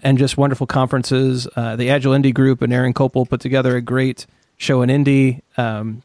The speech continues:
Careworks, uh, along with Faye Thompson, put together a great show in Columbus. So those are two that I, I always love to catch. Um, and we'll see if I can get some, uh, other talks accepted elsewhere. We'll see what happens. Uh,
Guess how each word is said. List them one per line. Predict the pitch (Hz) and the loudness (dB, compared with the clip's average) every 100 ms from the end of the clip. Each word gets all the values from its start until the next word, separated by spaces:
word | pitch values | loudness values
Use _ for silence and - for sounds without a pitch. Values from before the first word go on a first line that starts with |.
| _ | _
Careworks, | - 147 147 135 131 127 - - 190 - _ _ _ _ - | -2 0 2 2 0 -2 -6 -8 -10 -20 _ _ _ _ -4
uh, | 117 107 - - | -4 -4 -10 -4
along | 131 131 131 | 0 2 4
with | 123 | 0
Faye | - 139 123 | 0 -2 -2
Thompson, | - 131 - 135 131 127 | -2 -2 -2 -2 -2 -2
put | 135 | -2
together | 127 127 123 | -2 0 0
a | |
great | 120 131 127 | 0 -2 -2
show | - 131 | -2 0
in | 131 | 0
Columbus. | - 131 135 131 127 | 0 0 2 0 -2
So | 123 | -4
those | 123 123 | -2 -2
are | 120 | -4
two | - 139 | -2 0
that | 127 131 127 120 | 2 0 0 -2
I, | 123 | 0
I | |
always | 131 131 123 | 0 0 -2
love | 127 | -4
to | 123 | -4
catch. | - 131 - - _ _ _ _ _ - | -2 -2 -2 -12 _ _ _ _ _ -4
Um, | 120 123 | 0 2
and | 131 | 4
we'll | 151 | 2
see | 147 175 185 | 2 2 2
if | 175 | 2
I | 170 | 0
can | 165 | 0
get | 165 | 0
some, | - 170 160 | -2 -2 2
uh, | 151 147 | 2 2
other | 139 143 | 2 0
talks | 135 156 151 | 0 -2 -2
accepted | 131 - 143 135 | -4 -4 -2 0
elsewhere. | 139 143 - 156 160 | 0 0 0 0 2
We'll | 139 | 0
see | 131 147 | 0 2
what | 135 | 2
happens. | 120 135 143 156 160 | 2 -2 0 0 0
Uh, | 143 120 120 120 | 0 -2 -2 -6